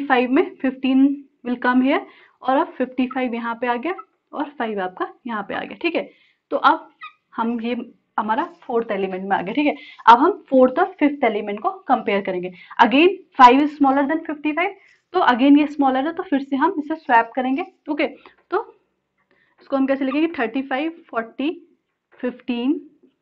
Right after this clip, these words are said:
ये आपका as it is आ जाएंगे। ठीक है, अब five smaller तो फ़ाइव यहाँ पे आ गया आपका और फिफ्टी फ़ाइव आपका यहाँ पे आ गया। ठीक है, तो हम पहुंच गए last element तक, means हमने एक पास परफॉर्म कर दिया। ठीक है,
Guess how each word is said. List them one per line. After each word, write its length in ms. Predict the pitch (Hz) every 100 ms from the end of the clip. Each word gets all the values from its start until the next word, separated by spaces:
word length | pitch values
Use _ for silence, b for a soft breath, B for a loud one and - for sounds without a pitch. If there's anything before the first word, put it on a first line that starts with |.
| _ -
ये 100 | 226
आपका 260 | 240 247 269
as 220 | 233 233
it 120 | 262
is 100 | 285 277
आ 60 |
जाएंगे। 280 | 285 302 359
ठीक 260 | - 339 320
है, 100 | - B B -
अब 120 | 349
five 300 | - 262 262
smaller 360 | 277 277 254 269
तो 120 | 294
फ़ाइव 360 | - 240 247 233
यहाँ 220 | 240 240
पे 60 | 269
आ 120 | 247
गया 180 | 233 247
आपका 240 | 247 -
और 300 | 269 330 403 _
फिफ्टी 300 | 240 240 226
फ़ाइव 260 | 226 226 220
आपका 240 | 202 370 403 _
यहाँ 240 | 233 226 -
पे 60 |
आ 80 | -
गया। 160 | - 220
ठीक 160 | 330
है, 140 | - B B B -
तो 80 | 247
हम 180 | 269
पहुंच 280 | 254 226 208
गए 140 | 285 359 -
last 340 | 214 208 -
element 380 | 190 180 - -
तक, 140 | 190 - -
means 260 | 320 427 - B B _ _ _ _ _ _ _ -
हमने 460 | 254 247 330 - -
एक 240 | 233 240 -
पास 260 | 247 320 -
परफॉर्म 360 | 220 220 214 208
कर 160 | 196
दिया। 140 | 180 196
ठीक 160 | 311
है, 100 | 269